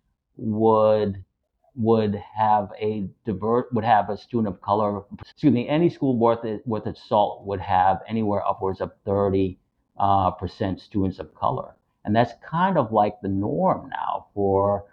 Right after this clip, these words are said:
for independent schools in this area. Re-, it represents a remarkable growth just from even ten years ago, where the percentage was, was, was lower. But that's kinda like the norm now. And in some sense,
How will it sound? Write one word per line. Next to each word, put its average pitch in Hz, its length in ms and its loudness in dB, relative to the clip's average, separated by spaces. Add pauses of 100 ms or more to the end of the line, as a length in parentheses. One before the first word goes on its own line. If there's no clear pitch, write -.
(360)
for 101 280 0
independent 101 540 -4
schools 90 360 -2
in 95 60 -10
this 90 200 -10
area. 101 400 -2
Re-, 101 260 -4 (160)
it 113 220 -6
represents 127 460 -4
a 104 40 -6
remarkable 101 600 0
growth 101 460 0 (440)
just 101 280 -2
from 95 440 2
even 101 300 2
ten 151 360 0
years - 260 -6
ago, - 340 -10 (340)
where 98 240 2
the 95 100 2
percentage 95 460 -4
was, 92 200 -2
was, 92 380 -2
was 95 200 -4
lower. 98 520 -2 (640)
But 139 160 2
that's 196 300 4
kinda 190 180 0
like 160 340 2
the 131 140 0
norm 135 560 4
now. 95 420 -6
And 135 440 4 (100)
in 139 240 2
some 151 320 2
sense, 143 460 -2